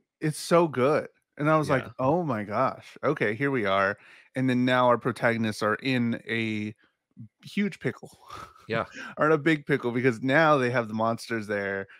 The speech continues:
Speaker 1: They have Mom, who we thought loved everything and everyone and was the caretaker there. Um, apparently human flesh is high quality meat for purchase.
Speaker 2: And this
Speaker 1: And
Speaker 2: farm that we see here is, like, one of the most high,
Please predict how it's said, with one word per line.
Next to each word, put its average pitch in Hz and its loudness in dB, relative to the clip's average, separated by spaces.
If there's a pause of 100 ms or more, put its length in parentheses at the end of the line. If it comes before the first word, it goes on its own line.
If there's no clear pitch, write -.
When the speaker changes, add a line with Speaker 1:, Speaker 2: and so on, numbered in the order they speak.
(200)
Speaker 1:
They 113 -2
have 104 0
Mom, 131 4
who 131 -2
we 117 0
thought 101 0
loved 127 0
everything 117 -4
and 104 -6
everyone 104 -4
and 98 -8
was 101 -10
the - -20
caretaker 131 0
there. 107 -2 (480)
Um, 104 0 (220)
apparently 135 2
human 131 2
flesh 120 2
is 113 -4
high 123 2
quality 120 2
meat 175 0
for - -6
purchase. 147 0 (240)
Speaker 2:
And 98 -6
this 135 2
Speaker 1:
And - 2
Speaker 2:
farm 98 2
that 95 -6
we 92 -8
see 87 -10
here 104 -2
is, 90 -8
like, 85 -6
one 90 -4
of 85 -8
the 85 -6 (160)
most 90 -6
high, 87 0